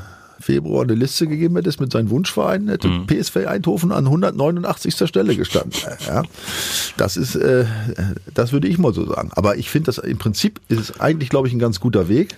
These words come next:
Speaker 2: Es war wahrscheinlich aber doch, weiß ich nicht, meinst du, na, dann war's ja aber auch keine Einsicht, sondern es war, äh, der letzte Ausweg wahrscheinlich.
Speaker 1: Ja, absolut.
Speaker 2: So, weil ich bin ja ganz bei dir. Ich hätte auch gesagt, also das ist das Kaliber, das momentan zu ihm passt.
Speaker 1: Ja,
Speaker 2: Ja?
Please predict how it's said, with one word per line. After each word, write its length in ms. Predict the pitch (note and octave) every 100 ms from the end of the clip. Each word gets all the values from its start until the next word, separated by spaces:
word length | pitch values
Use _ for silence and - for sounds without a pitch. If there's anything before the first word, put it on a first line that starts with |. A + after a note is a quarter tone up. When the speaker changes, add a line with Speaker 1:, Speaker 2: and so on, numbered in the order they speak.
| -
Speaker 2:
Es 260 | C3+ -
war 300 | B2 D3+ C3+
wahrscheinlich 420 | A2 A#2+ C3 D3
aber 140 | A#2+ C3
doch, 240 | A#2 - - -
weiß 260 | - C3+ F3+
ich 60 |
nicht, 200 | C#3 G#2
meinst 300 | C2+ F2+ B2+
du, 60 | D3+ -
na, 140 | F2+
dann 220 | - F2+
war's 160 | A2 -
ja 60 |
aber 80 | A2
auch 60 | G2+
keine 300 | A#2+ A#2 -
Einsicht, 440 | G2+ C#3+ D3 D3+
sondern 260 | B2 A#2+ A#2+
es 160 | A2
war, 840 | A2 A2+ B2+ B2 - G2+ G2 G2 G2
äh, 40 |
der 120 | F#2+ G2
letzte 320 | A#2+ - F2+
Ausweg 500 | G3+ G3+ F#2+ F#2 -
wahrscheinlich. 400 | - - B1+ C#2
Speaker 1:
Ja, 160 | E2+
absolut. 420 | G2+ - - A2+ B2+
Speaker 2:
So, 300 | - A#2+ G2+ G#2+
weil 240 | G#2+ A#2+
ich 140 | A#2 -
bin 140 | A#2+
ja 100 | G#2
ganz 220 | G#2 E3+
bei 180 | - A3+
dir. 140 | G2 G#2
Ich 120 | C#3+
hätte 160 | C#3
auch 120 | G3+ G#3
gesagt, 360 | A#2+ G#2 F#2
also 320 | - G#2+ G#2+ F#2+ - - -
das 180 | F#2
ist 140 | C#3+ D#3
das 100 | -
Kaliber, 400 | D#3+ C#3+ D#3+ C#3
das 160 | C3+
momentan 380 | C3+ C#3 B2+ C3
zu 120 | -
ihm 160 | - C3
passt. 460 | D#3 B2+ - - - _ -
Speaker 1:
Ja, 120 | A#2
Speaker 2:
Ja? 220 | G#2 F3